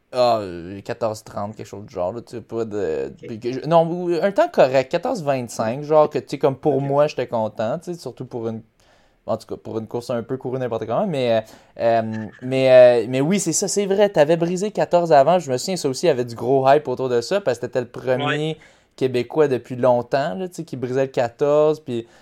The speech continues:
Speaker 1: tu sais, c'est
Speaker 3: Ouais,
Speaker 1: ça,
Speaker 3: ça,
Speaker 1: mais il y avait
Speaker 3: c'était cool,
Speaker 1: Charles,
Speaker 3: puis je pense
Speaker 1: c'est ça,
Speaker 3: que
Speaker 1: ouais.
Speaker 3: à ce moment-là,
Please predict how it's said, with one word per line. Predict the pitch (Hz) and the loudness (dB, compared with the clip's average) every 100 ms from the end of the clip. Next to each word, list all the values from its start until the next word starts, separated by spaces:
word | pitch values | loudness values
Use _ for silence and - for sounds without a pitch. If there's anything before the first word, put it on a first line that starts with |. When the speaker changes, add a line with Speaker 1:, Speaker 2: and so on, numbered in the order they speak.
| _ _ _ | _ _ _
Speaker 1:
tu | 131 | -4
sais, | 123 117 110 107 104 98 95 87 80 67 65 55 50 50 50 | -4 -2 -4 -6 -6 -8 -10 -10 -10 -10 -12 -14 -16 -16 -14
c'est | - | -8
Speaker 3:
Ouais, | 123 | -4
Speaker 1:
ça, | 135 | -4
Speaker 3:
ça, | |
Speaker 1:
mais | 123 | -4
il | 120 | -4
y | |
avait | 120 | -4
Speaker 3:
c'était | 202 | 0
cool, | |
Speaker 1:
Charles, | 359 107 98 123 | 2 2 0 -8
Speaker 3:
puis | |
je | 180 | -12
pense | 190 | -14
Speaker 1:
c'est | |
ça, | - 160 | -14 -12
Speaker 3:
que | |
Speaker 1:
ouais. | 156 143 135 131 127 _ _ _ _ _ _ _ _ _ _ | -12 -12 -12 -16 _ _ _ _ _ _ _ _ _ _ _
Speaker 3:
à | 139 135 | -14 -14
ce | 139 - | -16 -16
moment-là, | 151 156 147 139 139 151 180 | -16 -14 -16 -16 -14 -14 -16